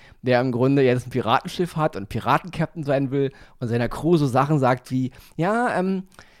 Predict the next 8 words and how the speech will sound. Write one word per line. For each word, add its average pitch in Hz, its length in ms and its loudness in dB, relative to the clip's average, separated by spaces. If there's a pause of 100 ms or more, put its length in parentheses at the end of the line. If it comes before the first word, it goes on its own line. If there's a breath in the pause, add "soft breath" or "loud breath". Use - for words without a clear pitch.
wir 147 140 -2
werden 190 180 2
heute 220 200 4
noch 180 200 0
irgendwas 220 420 4
Piratenmäßiges 175 880 0
machen, 240 500 0 (120)
aber 214 540 4